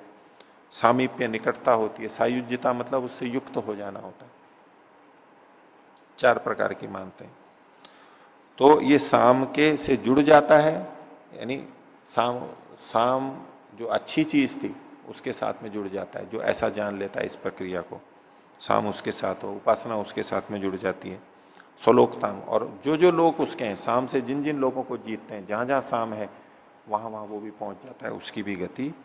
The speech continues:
ऐसी हो जाती है। यह एवं एतत् साम वेद,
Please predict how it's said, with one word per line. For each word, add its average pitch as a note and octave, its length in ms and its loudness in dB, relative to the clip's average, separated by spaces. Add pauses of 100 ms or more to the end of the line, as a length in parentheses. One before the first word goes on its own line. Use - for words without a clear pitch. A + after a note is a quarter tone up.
(120)
ऐसी G2+ 300 -8
हो F#2 160 -6
जाती F2+ 340 -10
है। F2+ 100 -18
यह A#2 260 2
एवं A2 400 0
एतत् G#2+ 380 -2
साम G2 320 -4
वेद, F#2 280 -8